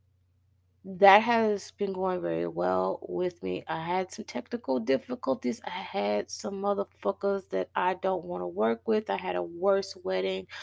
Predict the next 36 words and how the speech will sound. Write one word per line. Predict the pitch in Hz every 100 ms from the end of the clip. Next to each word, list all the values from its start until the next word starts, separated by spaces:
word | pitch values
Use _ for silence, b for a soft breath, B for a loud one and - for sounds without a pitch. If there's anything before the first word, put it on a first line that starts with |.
| B B B
Oh | 180
my | 180 180
God, | 170 180 170
I |
was | 165 160
about | - 165
to | -
snatch | - - 175 175 -
the | 190
bride | 165 - 165 160 156 156 156 _ _ 220
up. | 247 269 254 185
I |
was | 190 180
about | 180 175 -
to | 165 - -
beat | 175
the | - - _
brakes | - 240 269 -
off | 233 -
of | 214
her, | 214 214 208
but | - 160
she | -
was | 165 160
pregnant. | - 220 214 208 214 180
And | 175
y'all | 180 175
like, | 170 160 -
"Wow, | 202 180 160
you | 175 220
said | - 226 214
that | 208
about | 196 185
a | 175
pregnant | 220 214 208
person?" | 226 220 220